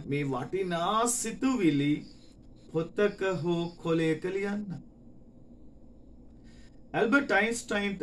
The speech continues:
මේ ලෝකේ මෙච්චර ජය ගන්න පුළුවන් වෙ-, නූතන විද්‍යාවෙන්. ඔහුගේ පළඳින තොප්පිය යට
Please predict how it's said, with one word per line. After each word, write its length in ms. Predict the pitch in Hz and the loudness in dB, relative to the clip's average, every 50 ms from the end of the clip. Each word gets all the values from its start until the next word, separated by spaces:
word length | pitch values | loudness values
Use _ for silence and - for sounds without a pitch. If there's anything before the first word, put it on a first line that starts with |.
| 208 196 | 0 0
මේ 260 | 180 180 190 190 180 | 0 -2 -2 -2 -2
ලෝකේ 480 | 170 175 175 185 185 175 185 196 190 180 | 2 4 4 4 2 2 2 2 2 4
මෙච්චර 540 | 170 175 175 175 - - - - - 233 226 | 4 0 -2 -2 -6 -14 -14 0 2 2 2
ජය 260 | - - 170 175 180 185 | 4 4 4 4 4 2
ගන්න 320 | 180 185 180 180 175 175 | 0 0 0 0 -2 -2
පුළුවන් 380 | - 156 160 160 151 151 151 147 | 0 2 2 2 2 2 0 -4
වෙ-, 180 | 147 147 - - - - - - | -4 -6 -8 -12 -18 -20 -18 -6
නූතන 460 | - 143 165 180 175 - 165 165 156 | -4 0 2 2 2 0 0 0 4
විද්‍යාවෙන්. 680 | 151 156 139 123 117 117 113 90 80 85 101 113 117 120 120 - - - - - - - - - - - - - - - | 2 2 0 0 -6 -8 -8 -8 -8 -8 -8 -8 -8 -10 -12 -14 -18 -20 -20 -20 -20 -20 -20 -20 -20 -20 -20 -20 -18 -2
ඔහුගේ 480 | - 202 226 254 214 214 247 233 226 - | 4 6 8 8 8 8 6 6 4 4
පළඳින 500 | - - 196 202 226 233 220 220 208 214 - | 2 4 6 6 6 6 4 2 2 0 4
තොප්පිය 500 | - 247 254 - - - 285 277 254 233 | 4 4 4 4 2 4 6 8 8 8
යට 180 | 185 - 175 | 6 4 0